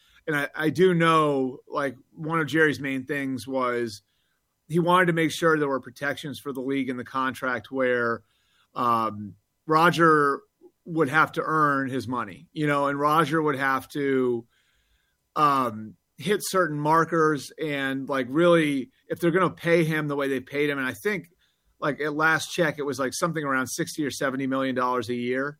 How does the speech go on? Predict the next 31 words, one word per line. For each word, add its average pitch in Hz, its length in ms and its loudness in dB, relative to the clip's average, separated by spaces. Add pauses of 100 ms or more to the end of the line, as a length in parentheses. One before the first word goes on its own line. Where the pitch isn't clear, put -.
(400)
he 175 140 6
was 170 160 8
gonna 156 220 4
have 143 360 2
to, 123 500 0 (720)
like, 147 320 -4
he 180 140 0
was 170 140 4
gonna 165 180 2
have 156 300 2
to, 143 400 0
to, 135 220 -4
to, 139 200 -6
to 143 160 -10
hit 160 240 0
certain 139 680 -2 (280)
markers, 143 800 0 (120)
um, 117 580 -4 (160)
you 165 100 -6
know, 143 60 -2
certain 165 300 0
goals 120 640 0 (640)
to, 135 480 2
to, 135 360 0
to, 135 200 -4
to 143 140 -10
maintain 139 460 -6
that 117 200 -6
level 123 260 -2
of 104 100 -8
salary. 104 600 -2